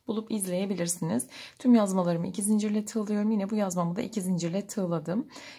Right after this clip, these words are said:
Yazmamın kenarında tığlarken kullandığım ipim yine yazmamla aynı renkte. Hemen numarayı söyleyelim.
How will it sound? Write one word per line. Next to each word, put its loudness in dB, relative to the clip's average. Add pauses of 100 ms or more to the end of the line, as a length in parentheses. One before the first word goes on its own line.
Yazmamın 6
kenarında 6
tığlarken 4
kullandığım 2
ipim -4
yine 4
yazmamla 2
aynı 0
renkte. -2 (420)
Hemen 0
numarayı -2
söyleyelim. -4